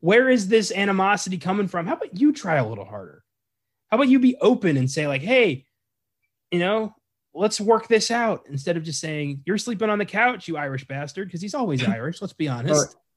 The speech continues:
Speaker 2: yeah, I don't know why. <laughs>
Speaker 1: Ugh.
Speaker 2: They do it, dude, they do it with cops. They do it with, uh,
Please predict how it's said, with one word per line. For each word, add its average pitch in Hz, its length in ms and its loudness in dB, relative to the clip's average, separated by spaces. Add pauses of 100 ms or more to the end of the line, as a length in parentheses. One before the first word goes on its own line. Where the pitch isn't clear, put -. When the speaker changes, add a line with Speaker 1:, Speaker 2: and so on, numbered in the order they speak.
(200)
Speaker 2:
yeah, 127 220 0
I - 80 -2
don't 127 180 -2
know 123 100 -4
why. 127 360 0 (280)
<laughs> - 40 0 (2000)
Speaker 1:
Ugh. 196 280 -2
Speaker 2:
They 190 120 6
do 220 220 0
it, - 120 -4
dude, 202 120 6
they 170 120 4
do 202 140 6
it 226 80 6
with 202 80 -4
cops. 196 240 2
They 175 60 -2
do 185 160 8
it 208 100 8
with, 180 140 4
uh, 147 460 0